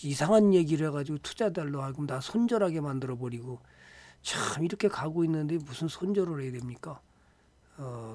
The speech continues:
그런 이제 엉터리 같은 얘기들에 여러분들이 현혹되지 마시고, 어, 주도주가 뭔지를 간다면 큰 수익을 낼 수 있는데 그거를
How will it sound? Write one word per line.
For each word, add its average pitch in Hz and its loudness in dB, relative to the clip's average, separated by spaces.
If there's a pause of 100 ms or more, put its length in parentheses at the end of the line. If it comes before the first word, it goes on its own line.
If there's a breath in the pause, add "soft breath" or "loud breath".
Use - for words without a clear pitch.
그런 196 0
이제 214 -6
엉터리 151 -2
같은 180 0
얘기들에 151 -2
여러분들이 127 -6
현혹되지 139 -8
마시고, 127 -6 (680 soft breath)
어, 147 -10
주도주가 165 -2
뭔지를 135 -4
간다면 123 -6 (680 loud breath)
큰 - -2
수익을 214 2
낼 160 0
수 - -6
있는데 143 -4
그거를 175 -4